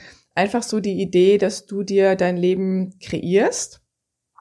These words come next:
mit, äh, den Gedanken, die du denkst, mit den Gefühlen, die du fühlst, einfach mit der Energie, mit der Frequenz, die du aussendest. Und dass du das natürlich auch ganz bewusst tun kannst. Das heißt, ähm,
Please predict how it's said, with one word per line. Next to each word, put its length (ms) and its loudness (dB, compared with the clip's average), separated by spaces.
mit, 340 -2
äh, 260 6
den 220 0
Gedanken, 480 0
die 100 -4
du 120 -4
denkst, 360 0
mit 160 -6
den 140 -2
Gefühlen, 380 0
die 80 -4
du 80 -6
fühlst, 420 0
einfach 220 2
mit 180 -2
der 140 6
Energie, 320 0
mit 160 2
der 80 2
Frequenz, 500 -2
die 80 -4
du 160 0
aussendest. 800 0
Und 460 4
dass 160 2
du 80 -4
das 340 2
natürlich 460 0
auch 140 0
ganz 160 2
bewusst 420 -2
tun 300 -2
kannst. 400 -4
Das 120 -8
heißt, 380 2
ähm, 300 2